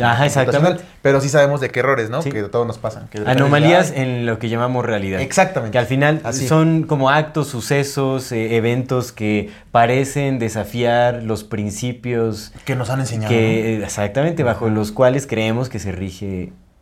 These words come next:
Speaker 1: eh, nuestra existencia.
Speaker 2: Sí,
Speaker 1: En
Speaker 2: que
Speaker 1: fin.
Speaker 2: son raros, ¿no? Que dices, o sea, por ejemplo, los poderes psíquicos, pues hay mucha evidencia sobre eso y hay
Speaker 1: Sí.
Speaker 2: mucha conversación. No, no es eso, sino como que si de plano son raros que tú dices, "Güey,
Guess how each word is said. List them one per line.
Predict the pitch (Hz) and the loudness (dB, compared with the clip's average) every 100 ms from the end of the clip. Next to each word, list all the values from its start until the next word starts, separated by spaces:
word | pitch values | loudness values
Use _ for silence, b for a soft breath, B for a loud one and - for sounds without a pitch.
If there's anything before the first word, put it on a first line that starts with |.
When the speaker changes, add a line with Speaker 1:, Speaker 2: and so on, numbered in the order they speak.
| _ | _
Speaker 1:
eh, | 92 90 85 82 76 - - _ _ _ | -14 -10 -8 -8 -10 -12 -20 _ _ _
nuestra | 95 90 85 | -6 -4 -6
existencia. | - 85 - 76 - | -6 -8 -10 -12 -4
Speaker 2:
Sí, | - | 0
Speaker 1:
En | 196 | 2
Speaker 2:
que | 151 | 2
Speaker 1:
fin. | 135 | 2
Speaker 2:
son | 190 | 4
raros, | 156 139 135 113 | 2 2 -2 -2
¿no? | 165 | -4
Que | 160 120 | -2 -4
dices, | 127 143 117 | -2 -4 -4
o | 117 | -4
sea, | 131 131 | -4 -2
por | 160 | 0
ejemplo, | 156 160 | 2 2
los | 160 | 0
poderes | - 131 165 | -2 -2 -2
psíquicos, | 165 180 180 | -4 -6 -6
pues | - | -6
hay | 131 | -6
mucha | 131 135 135 | -6 -6 -6
evidencia | 113 110 | -6 -6
sobre | 113 104 | -6 -4
eso | 101 101 | -4 -6
y | 95 | 0
hay | |
Speaker 1:
Sí. | 104 | 2
Speaker 2:
mucha | 113 - | 2 0
conversación. | - 104 98 110 104 110 | -4 -6 -6 -6 -6 -2
No, | 117 | -2
no | 120 120 | 0 -2
es | 117 127 | -2 -4
eso, | 147 - | -4 -4
sino | 113 107 | -6 -6
como | 107 107 - | -6 -6 -6
que | 110 | -8
si | 107 107 | -8 -4
de | 127 147 | 0 2
plano | 143 151 | 2 2
son | 156 151 | 0 2
raros | 135 135 | 2 0
que | 123 | -4
tú | 123 | -8
dices, | 123 113 | -8 -4
"Güey, | 123 139 | -4 -4